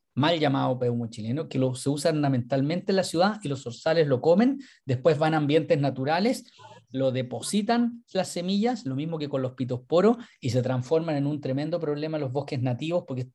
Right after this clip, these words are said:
son invadidos por este crateu o por pitosporo. Y, y ahí hay problemas. Entonces,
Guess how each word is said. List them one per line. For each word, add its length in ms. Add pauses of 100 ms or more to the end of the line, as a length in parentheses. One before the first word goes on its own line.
son 300
invadidos 640
por 180
este 240
crateu 680
o 200
por 180
pitosporo. 640 (500)
Y, 140
y 380
ahí 180
hay 200
problemas. 560 (180)
Entonces, 440